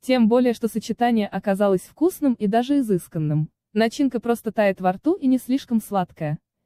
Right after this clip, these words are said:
Тесто приготовим классическое дрожжевое. Один. Для начала приготовьте тесто.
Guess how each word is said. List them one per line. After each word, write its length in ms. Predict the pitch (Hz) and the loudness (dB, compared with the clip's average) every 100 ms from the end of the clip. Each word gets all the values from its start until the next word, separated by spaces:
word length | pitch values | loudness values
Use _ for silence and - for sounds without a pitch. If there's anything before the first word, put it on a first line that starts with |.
| _ | _
Тесто 300 | 277 285 254 | -4 -2 -2
приготовим 540 | 226 208 214 330 370 | 0 2 2 2 2
классическое 640 | 359 247 - 247 240 - 226 | 0 -2 -2 -6 -6 -2 0
дрожжевое. 680 | 208 190 180 165 151 147 - _ _ _ | 0 0 0 0 0 -4 -6 _ _ _
Один. 440 | 240 220 233 190 175 _ _ - | 0 2 2 2 -2 _ _ -2
Для 240 | 208 269 | 2 2
начала 400 | 302 - 320 339 | 0 0 0 0
приготовьте 580 | 294 254 240 269 - 240 | 0 -2 0 -2 -4 -8
тесто. 520 | - 170 - - 156 | -4 -6 -6 -8 -8